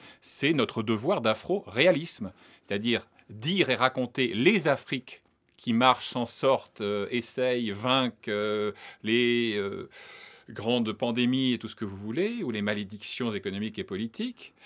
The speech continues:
Et puis, euh, il y a, il est de notre devoir de raconter aussi, euh, ces coins d'Afrique qui, euh, reproduisent, euh, des schémas, euh, assez consternants, notamment en termes de pratiques démocratiques et droits de l'homme.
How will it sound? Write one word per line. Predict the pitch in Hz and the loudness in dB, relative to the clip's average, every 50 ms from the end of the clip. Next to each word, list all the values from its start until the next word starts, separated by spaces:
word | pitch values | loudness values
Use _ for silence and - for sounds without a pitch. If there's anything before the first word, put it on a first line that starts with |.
| - - - | -20 -14 -12
Et | - - | -12 -10
puis, | - - - 139 196 240 240 165 104 | -10 -8 -6 -4 -4 -4 -4 -4 -6
euh, | 95 90 85 85 | -8 -8 -10 -12
il | - 92 90 92 85 87 | -12 -12 -12 -12 -10 -4
y | 95 | -2
a, | 123 180 226 - - - - _ | -2 -2 -2 -4 -8 -14 -16 _
il | - 95 95 117 | -10 -4 0 2
est | 165 | 2
de | 170 143 | 2 2
notre | 113 110 104 - - 101 | 0 -2 -4 -6 -6 -6
devoir | 95 95 90 98 123 151 160 - | -6 -6 -4 -2 -2 -2 -2 -2
de | 139 117 | -6 -4
raconter | 98 101 104 - 110 98 - - 98 | -2 -2 -2 -2 -4 -8 -8 -10 -12
aussi, | 85 80 78 - - 131 175 240 254 _ - - - - - - | -12 -10 -12 -10 -8 -8 -8 -8 -8 _ -18 -20 -20 -20 -16 -12
euh, | - 87 82 | -10 -8 -8
ces | - - 120 107 | -6 -4 -6 -4
coins | - - 117 110 | -2 -2 -2 -2
d'Afrique | 95 92 90 - - - 196 233 - - - - | -2 -4 -6 -4 -4 -4 -4 -4 -6 -12 -20 -16
qui, | - - 123 143 151 131 104 | -10 -8 -8 -6 -4 -4 -4
euh, | 95 92 87 82 - - - _ _ _ _ _ _ _ _ _ - | -4 -4 -8 -10 -12 -18 -20 _ _ _ _ _ _ _ _ _ -12
reproduisent, | 98 - 135 135 127 - - 123 101 98 104 120 170 220 233 185 | 0 2 2 2 2 2 -2 -2 -2 -2 -2 -4 -4 -4 -6 -6
euh, | 113 95 85 80 87 85 | -8 -8 -8 -8 -10 -10
des | 87 98 104 | -8 -8 -6
schémas, | 101 - - 101 92 98 104 117 113 107 82 | -6 -6 -6 -6 -4 -4 -2 -2 -2 -4 -4
euh, | 76 78 78 78 | -6 -6 -8 -8
assez | - 92 - - - 131 | -8 -8 -8 -6 -6 -6
consternants, | - - 104 - - - 98 - 95 101 123 160 190 - | -6 -6 -8 -6 -6 -6 -6 -4 -4 -4 -4 -4 -4 -4
notamment | 104 107 104 - - 90 104 131 151 | -6 -6 -6 -4 -4 -4 -2 -2 -2
en | 139 | -2
termes | - - 120 117 | -2 -4 -4 -4
de | 101 90 | -4 -6
pratiques | - - 87 - - 135 | -8 -12 -12 -10 -10 -8
démocratiques | 127 104 92 92 85 - - - - - 139 147 - | -6 -6 -6 -6 -8 -8 -10 -10 -10 -10 -12 -10 -10
et | - | -8
droits | 101 87 | -8 -8
de | 73 - | -8 -8
l'homme. | 98 104 131 139 | -8 -8 -10 -14